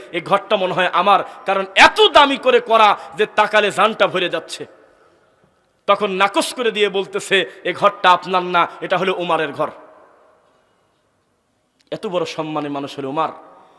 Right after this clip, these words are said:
সেই উমার ফতুয়া দেশে হজে তামাত্তু জায়েজ নাই। কথা বোঝেন না? কি নাই?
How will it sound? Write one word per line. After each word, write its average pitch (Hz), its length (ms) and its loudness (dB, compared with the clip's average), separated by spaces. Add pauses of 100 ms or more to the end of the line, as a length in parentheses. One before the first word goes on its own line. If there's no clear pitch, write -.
(300)
সেই 381 500 8
উমার 254 380 2
ফতুয়া 226 480 2
দেশে 202 380 8 (320)
হজে 202 320 2
তামাত্তু 202 560 -2
জায়েজ 180 320 0
নাই। 151 200 -8 (1400)
কথা 175 160 -6
বোঝেন 185 200 -6
না? 143 140 -10 (840)
কি 226 140 0
নাই? 277 240 2